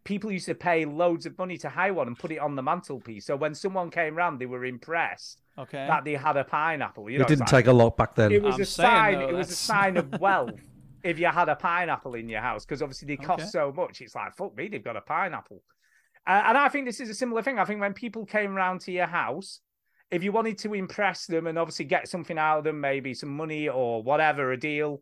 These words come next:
Speaker 1: you would, you would serve them best butter rather than cheap shit margarine.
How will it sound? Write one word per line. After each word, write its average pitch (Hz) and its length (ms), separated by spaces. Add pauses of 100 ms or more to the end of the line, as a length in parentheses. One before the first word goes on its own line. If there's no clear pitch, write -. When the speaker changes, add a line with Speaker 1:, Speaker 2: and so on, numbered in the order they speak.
(380)
Speaker 1:
you 160 160
would, 165 260
you 165 160
would 156 220
serve 165 340
them 156 220
best 151 440
butter 175 380
rather 139 340
than 135 200
cheap 147 320
shit - 260
margarine. 135 680